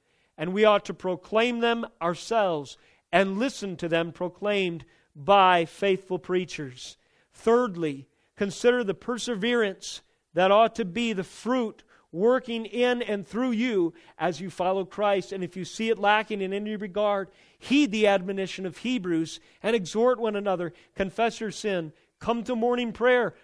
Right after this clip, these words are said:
Bring your burden. Those who fellowship with us in morning prayer would love to have the privilege of bearing that burden with you. Finally, this morning, we have one more means we can avail ourselves of today.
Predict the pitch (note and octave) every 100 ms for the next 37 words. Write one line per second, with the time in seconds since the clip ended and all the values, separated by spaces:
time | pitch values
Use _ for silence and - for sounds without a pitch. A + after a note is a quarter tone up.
0 | _ E3 G#3 B3 B3+ F#3 A3+ B3 G#3+ E3
1 | C#3+ _ _ - A3 B3 B3 A#3 F#3 A#3
2 | B3 B3 - B3 - G3 G3 F3+ A#3 A#3+
3 | - F#3 F#3 A#3 B3+ A#3+ - A3 A#3+ B3
4 | - _ - G#3 G3+ D#3+ F3+ B3+ C4+ A#3
5 | E3+ F#3 F#3 F3+ - A#3+ A3 G3+ D#3 E3+
6 | C3+ G#3+ B3 C4 A#3+ A#3 F#3+ F#3 F3+ F3+
7 | E3 _ _ - E3+ G#3 G#3 D#3+ C3+ C3
8 | _ _ _ _ _ _ _ - D#3+ F#3
9 | F#3 F3+ E3 D#3+ F3+ F#3 G3 G3+ F3 D#3+
10 | D#3+ D3 F#3+ G3 G3 F#3 F#3 F#3+ E3 D#3
11 | - - _ _ _ _ _ D3 C#3+ D#3+
12 | D3 E3+ F3+ F3 E3 - E3+ D#3+ D3 D#3+
13 | D3+ C#3 D3 C#3 B2+ A2+